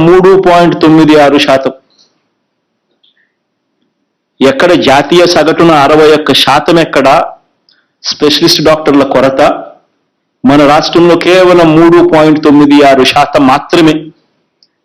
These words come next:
అది కూడా ఎన్నో సందర్భాలలో కృష్ణబాబు అన్నకు మెడికల్ రిక్రూట్‌మెంట్ బోర్డు పెట్టి, ఎక్కడ వేకెన్సీ ఉన్నా కూడా వెంటనే ఎంత డబ్బైనా ఖర్చైనా పర్వాలేదు,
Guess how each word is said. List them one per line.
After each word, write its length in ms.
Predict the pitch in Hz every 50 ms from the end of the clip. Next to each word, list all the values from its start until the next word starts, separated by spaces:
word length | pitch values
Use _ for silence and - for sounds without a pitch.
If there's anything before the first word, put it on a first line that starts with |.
| _ _ _ _ _ _ _ _ _ _ _ _ _ _ _ _ _ _ _ _ -
అది 180 | 113 127 139 165
కూడా 320 | 147 160 175 175 180 175 151 - 170 - - - - - - _ _ _ _ _ _ _ _ _ _ _ _ _ _ _ _ _ _ _ _ _ _ _ _ _ _ _ _ _ _ _ _ _ - 127 143
ఎన్నో 200 | 139 156 170 165
సందర్భాలలో 640 | 170 175 160 165 165 165 165 165 160 160 156 156 151
కృష్ణబాబు 400 | 156 147 - 151 160 156 156 156
అన్నకు 440 | 156 156 151 151 - - - - -
మెడికల్ 380 | 127 127 135 147 147 165 147 139
రిక్రూట్‌మెంట్ 480 | 151 147 - 165 165 - 165 156 143 131
బోర్డు 220 | 147 160 160 160
పెట్టి, 500 | 156 165 156 - - 151 147 - - _ _ _ _ _ _ _ _ _ _ _ _ _ _ _ _ _ _ _ _ -
ఎక్కడ 480 | 117 131 139 139 - - - 185 165
వేకెన్సీ 520 | 151 135 170 185 180 196 190 190 185 - 196
ఉన్నా 280 | 175 175 175 170 165
కూడా 240 | 160 160 160 156 160
వెంటనే 360 | 147 147 151 147 147 156 156
ఎంత 300 | 147 139 143 156 151 - 156
డబ్బైనా 480 | 139 139 139 143 - 175 175 180 175
ఖర్చైనా 440 | 175 175 165 156 - - 170 165 160
పర్వాలేదు, 720 | 156 156 147 151 151 156 151 147 147 143 143 160 170 -